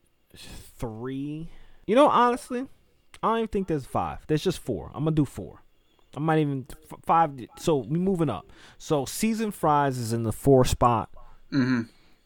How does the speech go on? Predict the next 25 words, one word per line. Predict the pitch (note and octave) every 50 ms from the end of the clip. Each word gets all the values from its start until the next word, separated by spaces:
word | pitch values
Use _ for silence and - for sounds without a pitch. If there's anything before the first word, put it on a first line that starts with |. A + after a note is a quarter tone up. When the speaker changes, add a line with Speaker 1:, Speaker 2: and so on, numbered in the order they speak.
| - - - - _ _
Speaker 1:
Crinkle | - - G3 F#3+ F#3 - D#3+
cuts | D#3 - - - C#3+ - - - -
in | - B2 B2 G#2
the | F2+
three | - - - A#2+ B2 B2 B2+
spot. | B2 - - C3+ B2 A2+ G#2 - - _ - - - - - - - - -
Speaker 2:
All | A#2+ A#2 -
right. | - - - - - - _ _ _ _ _ _ _ _ _ _ _ -
Speaker 1:
Now | A#2 A#2+ B2 B2
here | B2+ B2 B2 B2
we | B2
go. | A2 F#2+ - - - - - - _ _ _ _ _ _ _ _ _ _ _ _ -
Speaker 2:
All | B2 A2+
right. | G#2+ G#2
Speaker 1:
Two | G#2 G#2+ D3+ D3+ D#3+ D#3+ E3
and | D#3 - B2+ C#3+ C#3+ C3+ B2 G2
one. | F2 D#2 - - - - - _ _ _ _ _ _ _ _ _ _ _ _
Speaker 2:
Two | - - - D3 D3
and | C#3 C3 B2+
one. | A#2 G#2+ G2+ G2
Where | G#2 A#2
we | A#2+ B2 A#2+ A2+
at? | G2+ - - - - - _ _ _ _ _ _ _ _ _ _ _ _ _ _ _ _ _
Speaker 1:
The | D3 D#3+ D3+
classic | - - - - - G3+ G3+ G#3+ A#3 A#3+ - - - A3+ G#3+ G3 - - _ -